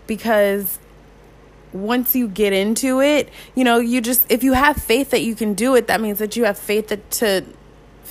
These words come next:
know that you're smart enough to find your way through whatever it is that you're trying to do, and everything will fall into play there.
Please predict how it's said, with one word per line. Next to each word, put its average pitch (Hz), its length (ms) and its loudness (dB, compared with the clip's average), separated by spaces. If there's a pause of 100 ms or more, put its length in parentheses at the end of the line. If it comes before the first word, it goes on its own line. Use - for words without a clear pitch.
(120)
know 214 320 0
that 202 200 -6
you're 208 80 -6
smart 190 380 -2
enough 190 300 -4
to 196 100 -4
find 185 460 -2
your 180 120 2
way 170 280 0
through 180 340 -4
whatever 170 460 -2
it 160 100 -2
is 170 140 -2
that 160 200 -8
you're 175 80 -8
trying 160 320 -6
to - 140 -12
do, 185 460 -2 (500)
and 214 420 0 (640)
everything 220 460 0
will 202 100 0
fall 180 300 0
into 175 240 -2
play 160 360 0 (140)
there. 147 480 -4